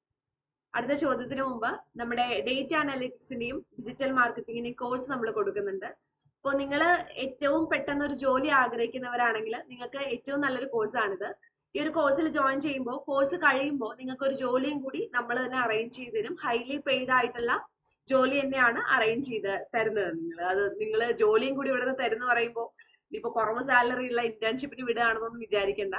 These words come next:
നല്ലൊരു, ആ, highly paid ആയിട്ടുള്ള ജോബ്സ് തന്നെയാണ് നമ്മൾ നിങ്ങൾക്ക് വേണ്ടിയിട്ട് സെലക്ട് ചെയ്ത് തരാം.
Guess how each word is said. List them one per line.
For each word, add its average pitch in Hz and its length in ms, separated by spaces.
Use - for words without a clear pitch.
നല്ലൊരു, 240 520
ആ, 220 240
highly 233 240
paid 233 220
ആയിട്ടുള്ള 233 260
ജോബ്സ് 233 360
തന്നെയാണ് 226 340
നമ്മൾ 220 280
നിങ്ങൾക്ക് 214 320
വേണ്ടിയിട്ട് - 500
സെലക്ട് 262 340
ചെയ്ത് 247 240
തരാം. 202 380